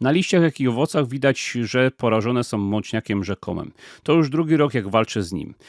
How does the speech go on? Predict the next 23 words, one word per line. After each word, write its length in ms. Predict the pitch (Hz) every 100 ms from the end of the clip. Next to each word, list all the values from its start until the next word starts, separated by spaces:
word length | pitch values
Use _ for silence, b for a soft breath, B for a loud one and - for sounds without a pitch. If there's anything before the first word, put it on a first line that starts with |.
| B B
Wcześniej 420 | - 180 - 165
działka 320 | 151 156 147
była 400 | 131 135 127 117
bardzo 380 | 107 127 110 120
zarośnięta 640 | 117 110 - 98 95 -
i 100 | -
inny 280 | 139 143 135
właściciel. 580 | 117 117 - 95 - - B -
Mocno 340 | 113 160 - -
przycięłam 480 | - - 139 127
jesienią, 360 | 117 - 131 120
jak 180 | 107 -
i 80 | 90
w 40 |
lecie, 360 | 82 - 98 147 B B
na 200 | 117 151
worze 360 | 127 110 117 151
i 160 | 135
robiłam 340 | 120 117 139 110
oprysk 380 | 127 131 120 -
Polyversum 580 | 107 101 120 - 110
W 120 | 98 95
P. 220 | -